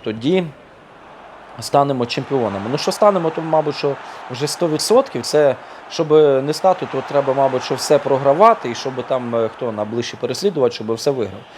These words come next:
Ну, вряд чи таке станеться, друзі. Але хотілося б вже зараз обіграти суперника і підіймати трофей догори. Хоча в П С, на жаль,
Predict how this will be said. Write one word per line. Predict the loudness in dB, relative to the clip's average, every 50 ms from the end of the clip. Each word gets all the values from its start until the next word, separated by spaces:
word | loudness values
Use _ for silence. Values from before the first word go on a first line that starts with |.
| -20 -18 -10 -6
Ну, | 0
вряд | 4 6 6 6 4
чи | 0 -10
таке | -12 -14 -14 -14 -6
станеться, | 0 4 4 4 4 0 -6 -8 -8
друзі. | -8 -8 -8 -10 -12 -14 -16 -20 -20 -20 -20 -20 -20 -20 -20 -20 -20 -20 -20 -20 -20 -20 -20 -16 -6 0
Але | 2 4 4 4
хотілося | 4 4 2 4 4 4 4 4 2 2
б | 0 0
вже | 0 -2 -2 0
зараз | 4 6 6 6 4 0 -6 -10 -14 -18 -20 -20 -20 -20 -20 -20 -18 -12 -10
обіграти | -6 -2 0 2 6 6 4 4 4
суперника | -2 -4 -2 4 6 6 6 6 6 2 4 4
і | 4 4
підіймати | 2 -4 -2 -2 -2 0 2 2 2 2 0 -2 -8
трофей | -6 -4 -6 -4 -2 0 0 0 0
догори. | 0 0 0 -2 -2 -4 -6
Хоча | -6 -2 0 0
в | 0
П | 0 0 0
С, | 0 0 -2 0
на | 2 2
жаль, | 4 6 4 4 4